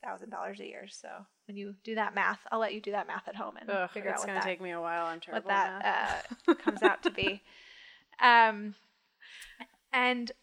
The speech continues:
Speaker 1: I moved over to corporate events, similar boss, very amazing woman. And this is, like, kind of the lead up to, like, why I'm so passionate about women helping women, um, because I had, I was really lucky in that I had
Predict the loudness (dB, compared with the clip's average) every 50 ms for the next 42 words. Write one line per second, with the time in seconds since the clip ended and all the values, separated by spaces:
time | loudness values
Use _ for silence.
0 | _ -2 2 4 6 6 6 6 4 4 2 2 0 -2 -4 -4 -2 -2 0 0
1 | 0 0 0 -2 -2 0 -2 -2 -4 -4 -6 -6 -6 -8 -12 -16 -20 -20 -14 -10
2 | -8 -6 -4 -2 -2 -2 0 0 0 0 0 -2 -6 -12 -12 -8 -6 -6 -6 -4
3 | -4 -4 -4 -4 -6 -8 -10 _ _ _ _ _ _ _ _ _ _ -10 -8 -6
4 | -4 -2 -2 -2 -4 -4 -6 -8 -10 -12 -12 -10 -8 -8 -6 -6 -6 -4 -2 -2
5 | -2 -2 -2 -4 -4 -4 -4 -4 -2 0 0 0 0 0 -4 -4 -4 -4 -6 -8
6 | -10 -10 -8 -6 -4 -4 -6 -6 -6 -6 -6 -6 -6 -8 -6 -2 0 2 2 2
7 | 2 0 -2 -6 -10 -10 -8 -8 -6 -6 -6 -6 -6 -8 -8 -10 -14 _ _ _
8 | _ _ -10 -8 -8 -8 -8 -8 -8 -8 -4 -2 -2 -2 -2 -4 -8 -10 -8 -8
9 | -8 -6 -6 -6 -6 -6 -6 -6 -6 -8 -8 -10 -14 -18 -20 -20 -20 -18 _ -2
10 | -2 0 0 -2 -4 -8 -10 -10 -10 -8 -8 -4 -2 0 0 0 -2 -4 -6 -8
11 | -10 -12 -12 -10 -8 -8 -6 -4 -4 -6 -6 -8 -10 -10 -10 -8 -8 -6 -6 -6
12 | -6 -8 -8